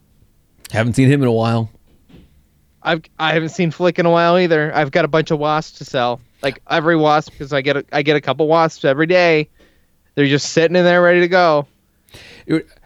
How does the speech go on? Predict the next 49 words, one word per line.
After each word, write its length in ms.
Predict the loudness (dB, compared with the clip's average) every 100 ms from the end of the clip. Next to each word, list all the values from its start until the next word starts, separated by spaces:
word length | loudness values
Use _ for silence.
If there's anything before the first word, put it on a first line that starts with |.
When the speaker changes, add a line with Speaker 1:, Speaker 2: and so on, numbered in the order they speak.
| _
Speaker 1:
on 120 | -2
top 220 | 0 -2 0
of 60 |
that 160 | 0 0
Speaker 2:
And, 180 | 0 2
and, 180 | 0 -2
and, 140 | -4 -6 _ _ _ _
and, 200 | -6 -4
and 140 | -4 -6
the 60 |
crappy 300 | -4 -6 -6
part, 240 | -4 -6 -4
John, 280 | -8 -8 -12 _ _
you 80 | 0
know 60 |
Speaker 1:
Yeah. 40 | 2
Speaker 2:
what 80 | 2
the 60 |
worst 300 | 2 0 0
part 200 | 0 0
is? 260 | 0 -4 -12 -6
Speaker 1:
That 140 | -4
Speaker 2:
You 60 | 0
should 100 | 2
Speaker 1:
leaf 80 |
Speaker 2:
just 160 | 2 0
kill 180 | 0 2
your 120 | 2
video 380 | -2 0 2 2
be-, 160 | -2 -10 _
because 580 | -10 -2 -2 -2 -8 -20 _ _ _ _ _ _ _
you're 160 | -10 -10
cutting 340 | -4 -2 0
out 180 | -2 -4
so 160 | -4 -2
much 300 | -2 -4 -4
that 160 | -6 -4
you 100 | -20
can't 260 | -4 -4 0
hear 100 | -2
me. 160 | -4 -10 -18 _ _ _ -2
Speaker 1:
I 60 | 2
can 200 | 4 4
hear 100 | 2
Speaker 2:
Um, 60 |
Speaker 1:
you 60 | 0
just 160 | -2
fine. 440 | -4 -4 -4 -6 -10 _ _ _ _ _ _ _ _ _ _ _ _ _ _
Speaker 2:
I'm, 680 | 0 2 2 2 0 0 -4